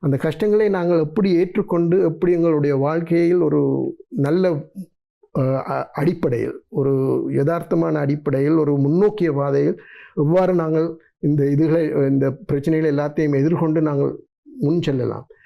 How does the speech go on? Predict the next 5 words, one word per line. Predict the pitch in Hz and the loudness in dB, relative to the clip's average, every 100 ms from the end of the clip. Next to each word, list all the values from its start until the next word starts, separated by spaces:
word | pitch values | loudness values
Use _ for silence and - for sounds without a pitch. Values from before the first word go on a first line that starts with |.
| - | -10
என்பதற்கான | - 160 165 165 170 156 156 143 | -2 0 0 -2 -4 -2 -2 0
வழிமுறைகள் | 135 151 175 156 139 208 - - _ 330 | 0 0 0 0 0 -2 -6 -16 _ -10
நிறையவே | 220 147 196 202 208 | -2 0 2 2 2
இருக்கின்றது | 170 147 139 143 170 | 0 0 0 0 0
எங்களுடைய | 156 139 131 127 | 0 0 0 0